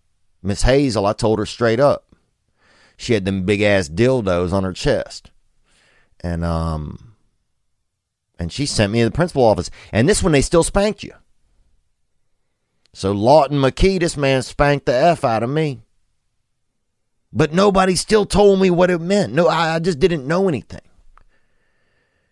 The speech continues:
You know, it was just a different time, man. Um, my buddy Scotty's dad, he came in one time, I was staying with them. He came in the bedroom. He said, "Look,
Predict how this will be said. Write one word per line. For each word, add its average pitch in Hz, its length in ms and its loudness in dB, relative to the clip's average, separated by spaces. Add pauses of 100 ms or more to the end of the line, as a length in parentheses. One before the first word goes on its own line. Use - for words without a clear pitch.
(260)
You 123 100 0
know, 143 120 2
it 143 40 -2
was 147 140 2
just 156 160 2
a 147 60 0
different 143 400 0
time, 156 460 0
man. 76 240 -8 (840)
Um, 87 600 -2 (1800)
my 113 140 2
buddy 135 260 2
Scotty's 147 540 2
dad, 170 300 4
he 151 120 2
came 143 260 2
in 131 100 -2
one 160 140 0
time, 135 280 2
I 123 40 4
was 107 160 0
staying 131 340 2
with 120 160 -2
them. 151 380 2
He 139 120 2
came 135 280 2
in 139 80 2
the 139 60 2
bedroom. 127 340 2
He 110 60 0
said, 117 240 0
"Look, 156 300 0